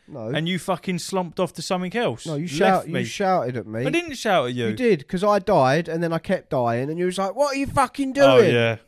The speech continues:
Speaker 2: I was fuming.
Speaker 1: Yeah, exactly. And you was like, "Oh, fucking idiot, what are
Speaker 2: You're
Speaker 1: you doing?"
Speaker 2: fucking playing this wrong, you silly cunt.
Speaker 1: Exactly. So less of that and
Speaker 2: No,
Speaker 1: more
Speaker 2: yes.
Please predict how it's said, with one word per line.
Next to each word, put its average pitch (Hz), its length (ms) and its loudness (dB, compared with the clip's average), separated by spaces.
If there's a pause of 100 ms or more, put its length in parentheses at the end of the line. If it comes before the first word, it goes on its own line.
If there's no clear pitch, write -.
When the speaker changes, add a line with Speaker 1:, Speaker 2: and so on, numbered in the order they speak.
Speaker 2:
I 120 80 -10
was 113 100 -12
fuming. 127 540 -4
Speaker 1:
Yeah, 180 260 0 (180)
exactly. 185 640 -4 (360)
And - 100 -18
you 190 40 -12
was 202 80 -12
like, 220 120 -6
"Oh, 240 260 -4
fucking 240 440 -8
idiot, 233 380 0
what 226 60 -4
are 226 40 -2
Speaker 2:
You're 233 120 -4
Speaker 1:
you 208 40 -18
doing?" 233 300 0
Speaker 2:
fucking 185 140 -2
playing 180 300 -4
this 170 160 -10
wrong, 196 300 -4
you 165 80 -6
silly 165 400 -6 (120)
cunt. 175 240 2
Speaker 1:
Exactly. 156 680 -2 (240)
So 156 440 -4
less 202 260 -2
of 196 100 -4
that 165 220 -2
and 151 100 -4
Speaker 2:
No, 160 200 4
Speaker 1:
more 156 120 4
Speaker 2:
yes. 151 300 2